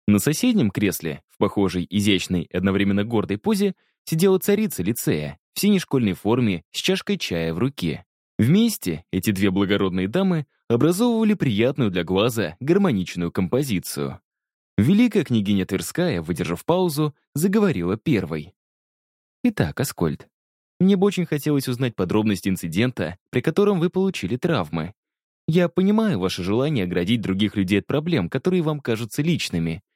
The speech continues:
но, уверяю вас, если у вас появились новые недоброжелатели во время финального этапа всеимперского турнира, эта проблема личной быть перестаёт".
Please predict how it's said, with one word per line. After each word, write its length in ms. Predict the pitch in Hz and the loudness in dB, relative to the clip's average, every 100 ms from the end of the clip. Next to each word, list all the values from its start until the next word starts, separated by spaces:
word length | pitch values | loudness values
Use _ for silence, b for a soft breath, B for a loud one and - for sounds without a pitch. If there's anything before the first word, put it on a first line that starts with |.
| _ _ | _ _
но, 160 | 165 180 | 4 4
уверяю 440 | 180 208 214 123 | 6 4 4 0
вас, 340 | 80 82 78 - _ _ _ | -2 -4 -6 -12 _ _ _
если 260 | 107 107 117 | 0 4 4
у 100 | 123 | 4
вас 240 | 107 90 | 2 -2
появились 500 | - 95 92 90 - - | -2 0 0 -2 -6 -2
новые 320 | 113 92 90 | 0 2 0
недоброжелатели 760 | 92 98 98 131 185 226 85 | -2 -2 -2 -2 -2 -2 -4
во 80 | 78 | -2
время 240 | 87 90 85 | -2 -2 -2
финального 480 | 104 92 87 87 | -2 -2 0 -2
этапа 300 | 98 101 90 | 0 -2 -2
всеимперского 560 | 92 101 92 95 - 95 | -4 -2 -2 -2 0 -2
турнира, 460 | 123 143 185 170 156 _ _ _ | 0 0 2 0 -4 _ _ _
эта 200 | - 190 | 0 2
проблема 400 | 196 208 160 175 | 2 0 2 0
личной 440 | 165 87 85 - 104 | 0 -2 -2 0 0
быть 260 | 82 90 - | 0 -6 -2
перестаёт". 720 | 101 98 135 151 71 - | -2 0 -2 -2 -4 -8